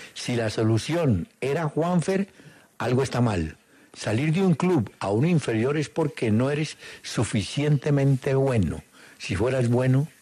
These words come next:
saldrías a un club superior." Bueno, eso sí es un regaño a Juanfer, él verá por qué vino. "Comprobado está que cuando el timonel del banco no es del agrado de la tripulación"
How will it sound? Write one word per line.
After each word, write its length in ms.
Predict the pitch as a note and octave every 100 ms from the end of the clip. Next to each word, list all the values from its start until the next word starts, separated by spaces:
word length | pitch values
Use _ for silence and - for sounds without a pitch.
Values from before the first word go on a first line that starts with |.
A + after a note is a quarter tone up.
| _ -
saldrías 640 | - - E2+ E2 A2+ G2+ -
a 20 |
un 120 | F2
club 200 | F2 F#2+
superior." 460 | G#2 - - - -
Bueno, 200 | C#2+ - -
eso 160 | F3+
sí 180 | - -
es 180 | - - - - - -
un 140 | G#2
regaño 440 | G#2 G2 F#2 F#2+ F2+
a 60 | E2
Juanfer, 500 | G#2+ G2+ E2+ D#2 D#2+
él 100 | E2+
verá 180 | G2 G2
por 220 | - G2+
qué 100 | -
vino. 280 | - F#3 C3+ - - - - - - -
"Comprobado 640 | D3 D3+ C3 D3 D3+ F3+ F3+
está 360 | - E3+ D3
que 180 | B2 C3
cuando 540 | A#2+ C3 B2+ B2+ C3+ B2
el 320 | B2+ B2+ A2+
timonel 680 | C#3+ C3+ B2+ E3 D#3 F2+ D#2+ _ - -
del 280 | A#2 B2+ A#2
banco 440 | B2+ D#3 C3+ B2 A2
no 300 | A#2 D3 D3+
es 240 | D3+ C#3
del 160 | D3+ C#3
agrado 480 | A2 B2 C#3+ C#3+ C#3+
de 200 | A2 C3+
la 160 | C3
tripulación" 1120 | A2+ A#2 G2+ - E3+ C3+ G#2 C#3 D3+ D#3 D#3+